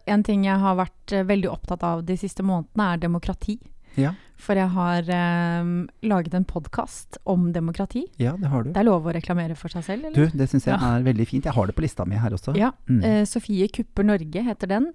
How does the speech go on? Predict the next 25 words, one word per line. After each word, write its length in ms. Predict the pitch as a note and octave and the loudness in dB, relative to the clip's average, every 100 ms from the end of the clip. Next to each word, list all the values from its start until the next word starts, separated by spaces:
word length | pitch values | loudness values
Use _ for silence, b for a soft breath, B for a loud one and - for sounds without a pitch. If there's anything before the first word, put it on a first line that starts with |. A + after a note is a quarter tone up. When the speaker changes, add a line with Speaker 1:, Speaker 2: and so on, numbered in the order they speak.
| - - | -12 -12
Speaker 1:
sammen 440 | - F#3 F#3+ G3+ | -4 0 2 4
med 440 | F#3 F3 F3 F3 E3 | 2 2 0 0 -2
Sofie 300 | G3+ F3+ F#3 | -6 -2 0
Høgestøl, 440 | F3 D#3+ - C4 - - - | 0 -2 -4 -4 -6 -8 0
navnesøster. 640 | G3+ E3 D#3 D#3+ - B3 - - | 2 0 -4 -8 -2 -4 -4 -6
Hun 80 | - | 0
Speaker 2:
Ja. 20 | |
Speaker 1:
bare 340 | G3+ F3+ F3+ - _ | 2 4 0 -4 _
veldig 360 | G3 F#3 F#3+ E3+ | -8 -2 0 0
mye 100 | F3 | -2
smartere 320 | - E3+ - F3 | -2 -4 -2 -2
enn 40 | |
meg. 200 | F#3 D4 | -2 0
Hun 120 | G#3+ F#3+ | 0 2
er 180 | F3 F3 | 0 0
førsteamanuensis, 1120 | G3+ - - E3+ F3 F3 E3+ D#3 - - D4+ | -4 -6 -4 0 2 2 0 -2 -6 -6 -8
som 240 | - G#3+ | -6 0
er 60 | G3 | 2
det 80 | F#3 | 2
vanskeligste 420 | F3 - E3 F3+ | 0 -2 -6 -4
ordet 100 | E3 | -2
i 20 | |
hele 100 | E3 | -2
verden. 320 | E3 - G#2 | -2 0 2
Speaker 2:
Jurist. 320 | B2 D3+ - | 2 -4 -12